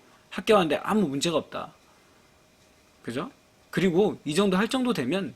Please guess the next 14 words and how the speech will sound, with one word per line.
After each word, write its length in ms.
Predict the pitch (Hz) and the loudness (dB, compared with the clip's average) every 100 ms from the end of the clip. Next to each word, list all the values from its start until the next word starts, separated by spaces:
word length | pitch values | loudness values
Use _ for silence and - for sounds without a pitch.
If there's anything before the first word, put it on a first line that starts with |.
| _ | _
다 160 | - - | -10 -8
합격합니다, 480 | 180 190 220 240 107 | -4 -2 -2 -4 -6
여러분. 260 | 90 82 - - - - - _ | -8 -14 -20 -20 -20 -20 -20 _
그러니까 280 | 131 123 131 | -8 -2 0
연습을 440 | 123 175 202 196 | 2 2 4 4
갖다가 520 | 185 - 131 175 143 - - - - _ _ - | 4 2 0 2 0 -6 -20 -20 -20 _ _ 4
어딜 520 | 147 190 240 226 165 | 6 8 6 2 -2
주로 360 | - 165 185 | -4 2 4
하시라고요? 580 | 180 175 - 143 123 175 | 4 2 2 0 2 0
엑셀은? 440 | 139 - 143 220 - | -2 -2 -2 -2 -4
제가 200 | 143 139 | -4 -4
계속 340 | 156 240 185 | -4 -2 -2
얘기하잖아요. 540 | 123 151 139 113 90 - _ - | 0 0 0 -4 -8 -12 _ -8
함수. 480 | - 226 202 - | -4 -4 -6 -12